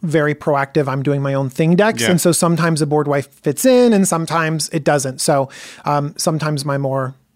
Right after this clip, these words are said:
Speaker 1: I'm gonna do my thing decks. Don't have as many board wipes 'cause my thing sometimes is on the battlefield.
Speaker 2: All right, and then single target removal, there are about six of those in the deck, which I'd say is slightly low, but still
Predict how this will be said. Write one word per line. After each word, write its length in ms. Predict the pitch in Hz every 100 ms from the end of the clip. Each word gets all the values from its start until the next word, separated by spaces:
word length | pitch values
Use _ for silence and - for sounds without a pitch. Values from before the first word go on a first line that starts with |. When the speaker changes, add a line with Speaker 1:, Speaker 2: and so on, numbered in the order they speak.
| _ _
Speaker 1:
I'm 80 | 170
gonna 80 | 170
do 120 | 180
my 160 | 196 180
thing 280 | - 190 170
decks. 320 | 156 - -
Don't 160 | 190
have 100 | 175
as 100 | 185
many 160 | 160 156
board 220 | 139 139
wipes 260 | 135 135 -
'cause 300 | - 127 131
my 100 | 135
thing 220 | 143 135
sometimes 480 | 131 135 135 131 135
is 160 | 127
on 160 | 139 131
the 60 | 127
battlefield. 440 | 143 139 180 196 -
Speaker 2:
All 40 | 147
right, 120 | 135
and 80 | 160
then 100 | 175
single 440 | - 220 254 247
target 340 | - 190 196 170
removal, 460 | 151 175 220 180
there 160 | 147 143
are 100 | 143
about 260 | 135 113
six 480 | - - 220 214 -
of 280 | - 143 127
those 320 | 127 135 139
in 200 | 139 120
the 100 | 113
deck, 260 | 104 98 -
which 100 | -
I'd 140 | 165
say 80 | 196
is 140 | 160 135
slightly 640 | - - 190 196 180 214
low, 240 | 202 226
but 120 | 240 269
still 320 | - 247